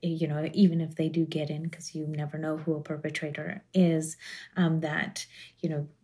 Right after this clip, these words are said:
their, their movements are being tracked and watched.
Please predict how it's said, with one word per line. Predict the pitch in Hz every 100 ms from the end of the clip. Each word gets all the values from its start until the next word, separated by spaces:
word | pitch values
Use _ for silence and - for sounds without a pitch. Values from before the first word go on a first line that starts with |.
| _ _
their, | - 170 147 143 - 185
their | 175
movements | 165 175 160 156 160 160
are | 147
being | 165 156 156 147
tracked | - 143 - -
and | 151
watched. | 170 180 185 - -